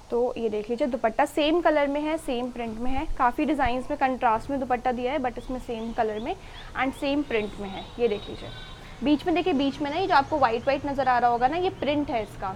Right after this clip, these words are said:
ठीक है। इसमें printed दुपट्टा है, Yellow color तो है दुपट्टे का, but बीच में printed भी है and borders पे आप देखेंगे कि आपको colorful वही floral print पूरा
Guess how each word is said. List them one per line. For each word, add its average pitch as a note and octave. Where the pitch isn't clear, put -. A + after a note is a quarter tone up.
ठीक D4+
है। F4
इसमें D#4
printed B3
दुपट्टा B3
है, C#4+
Yellow B3+
color D4+
तो E4
है E4+
दुपट्टे C#4
का, D#4
but C#4+
बीच B3+
में -
printed B3
भी D4
है F4
and C#4+
borders A#3
पे D#4
आप C4+
देखेंगे B3+
कि E4
आपको A#3+
colorful C4
वही C4+
floral B3+
print C4+
पूरा C4